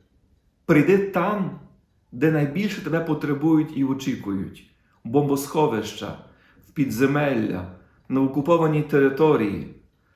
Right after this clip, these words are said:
Нехай там священники принесуть Тебе, Євхаристійного Ісуса, страждаючому українському народу. Бо віримо,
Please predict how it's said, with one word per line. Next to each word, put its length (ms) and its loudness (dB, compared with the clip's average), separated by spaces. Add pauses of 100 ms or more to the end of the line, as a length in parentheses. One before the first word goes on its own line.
(140)
Нехай 400 0
там 220 0
священники 840 -2
принесуть 680 -4
Тебе, 460 -2
Євхаристійного 920 -2
Ісуса, 680 -4 (800)
страждаючому 1120 -2 (280)
українському 680 -4
народу. 560 -2
Бо 200 -6
віримо, 560 -2